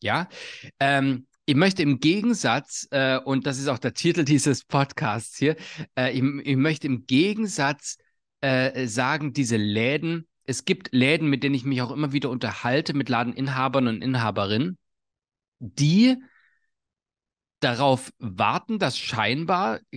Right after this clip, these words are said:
gleich ein Bus kommt und der Bus, der hält dann vor dem Laden an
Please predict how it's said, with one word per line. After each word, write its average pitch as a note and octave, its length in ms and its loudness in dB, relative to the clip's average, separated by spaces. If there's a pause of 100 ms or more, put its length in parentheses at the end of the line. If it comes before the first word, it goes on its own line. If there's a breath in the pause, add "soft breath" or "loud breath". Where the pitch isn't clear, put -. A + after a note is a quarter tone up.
(100)
gleich B2+ 760 2
ein A#2 300 -2
Bus A#3+ 400 2
kommt C3 460 -4 (320 loud breath)
und D3 100 4
der C#3 100 4
Bus, B3 340 2
der D#3 120 4
hält F3 320 0
dann E3 120 -2
vor F#3+ 360 2
dem F3+ 260 2
Laden A2 560 0
an C#3 480 -2